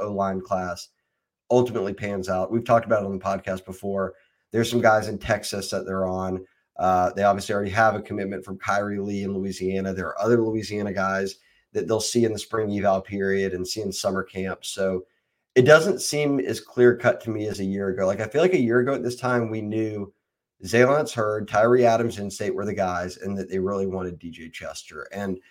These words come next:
there were other guys that, you know, Bisbon and, what was his name?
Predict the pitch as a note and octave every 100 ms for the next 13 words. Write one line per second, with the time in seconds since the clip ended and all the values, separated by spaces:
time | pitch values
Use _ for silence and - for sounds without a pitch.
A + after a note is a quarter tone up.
0 | _ _ _ - G#2 C3 B2+ B2+ F3+ B2+
1 | G2 F2+ G2 - G2 F#2 - F#2 E2+ E2+
2 | E2 A#2 A2+ - G#2 G#2 G2 F2 - _
3 | - F#2 F#2+ F#2 F#2+ F#2+ F#2